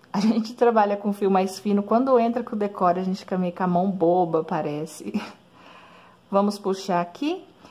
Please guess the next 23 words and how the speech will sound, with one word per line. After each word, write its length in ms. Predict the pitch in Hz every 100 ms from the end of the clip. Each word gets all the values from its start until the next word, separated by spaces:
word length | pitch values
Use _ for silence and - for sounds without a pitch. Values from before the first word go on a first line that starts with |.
| -
e 60 | 254
vamos 280 | 285 302 302
trabalhar 800 | 262 254 247 233 190 185 220 - _ _ _ -
ponto 560 | 285 330 349 349 339 294
sobre 560 | - - 190 180 202
ponto, 760 | 220 220 202 214 262 - 359 392 - - _ _ _ _ _ _ _ _ _ _ _ _ _ _ _ -
toda 320 | 277 320 277
a 40 |
lateral 500 | 262 240 240 226 220
do 100 | 220
nosso 260 | 240 240 240
tapete. 680 | 302 302 - - - - - - _
Então, 320 | - 170 180 180
a 80 |
gente 300 | 180 175 180
vai 200 | 185 165 160 -
fazer 400 | 196 175 175 170
duas 560 | 170 175 254 339 349
carreiras 640 | - 233 208 185 175 196 -
com 240 | - 180
o 40 | 175
decore, 580 | 214 240 202 180 233 277
tá? 340 | - 202 359